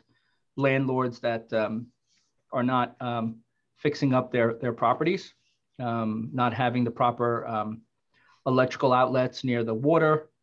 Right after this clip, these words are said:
uh, like in the bathroom or, or sink, uh, making sure that smoke detectors and carbon monoxide detectors are in the properties, make sure the handrails. It's basically, we used it as an annual C O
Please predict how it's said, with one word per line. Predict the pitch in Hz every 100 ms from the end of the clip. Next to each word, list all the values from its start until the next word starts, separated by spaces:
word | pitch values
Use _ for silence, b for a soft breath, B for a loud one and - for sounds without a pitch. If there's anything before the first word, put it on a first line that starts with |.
| 127
uh, | 120
like | 117 113
in | 113
the | 110
bathroom | 120 123 120 123
or, | 120 120
or | 123 113 107
sink, | - 180 170 - - _ _ _ _ _ 135
uh, | 123
making | 123 139 135
sure | 120 - 127
that | 117 117
smoke | - 139 139
detectors | 131 131 123 - 120 117
and | 113 110
carbon | 127 120
monoxide | 120 127 - 131
detectors | 123 120 120 - 123 120
are |
in | 117
the | 117
properties, | 113 123 117 120 117 120
make | 131
sure | 120 135
the | 123
handrails. | 104 143 135 131 127 123 - _ _ _ b b b b b b -
It's | 117
basically, | 143 147 165 147 147 131 117 _ _ _ _ _ _ - 135
we | 131
used | 135 143 143
it | 135
as | 127 123
an | 123 131
annual | 131 139 139 131
C | - - 135
O | 143 123 110